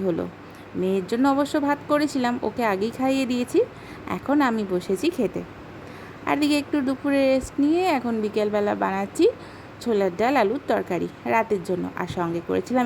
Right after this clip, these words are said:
একটুখানি লুচি। আর এত গরম পড়েছে, সন্ধেবেলা ভাবলাম যাই একটু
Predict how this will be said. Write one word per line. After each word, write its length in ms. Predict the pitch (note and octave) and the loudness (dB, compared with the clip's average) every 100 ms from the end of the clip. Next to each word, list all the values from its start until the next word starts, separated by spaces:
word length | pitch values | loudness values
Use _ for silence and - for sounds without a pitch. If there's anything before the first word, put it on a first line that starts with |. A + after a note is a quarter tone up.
| A#3+ | 0
একটুখানি 360 | A#3 B3+ C4 C4+ | -4 0 2 4
লুচি। 280 | C#4 C#4 C4 C4 - - - - - | 2 0 -4 -6 -10 -16 -16 -12 0
আর 80 | C#4 F#3 | 2 4
এত 100 | F#3 A3 B3 | 2 2 2
গরম 220 | C4 C#4 C#4+ | 2 2 2
পড়েছে, 320 | D4+ D4+ B3+ B3+ C4 | 2 2 2 0 2
সন্ধেবেলা 440 | A#3 A3+ G#3+ G#3 G3+ | 0 2 2 2 2
ভাবলাম 300 | G3 A3+ D4 C#4 | 2 4 4 4
যাই 120 | G#3+ F3 | 4 0
একটু 160 | - | 0